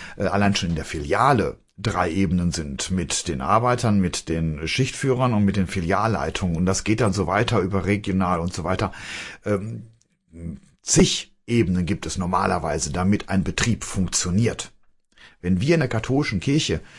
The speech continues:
nur drei Hierarchieebenen haben, also genau genommen sind es ja vier Ebenen,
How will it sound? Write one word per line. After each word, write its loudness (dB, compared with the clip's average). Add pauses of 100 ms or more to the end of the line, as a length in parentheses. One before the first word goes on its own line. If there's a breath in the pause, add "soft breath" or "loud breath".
(200 loud breath)
nur 4
drei 0
Hierarchieebenen 0
haben, -2
also -10 (160)
genau -2
genommen 0
sind -4
es -8
ja -4
vier 2
Ebenen, 0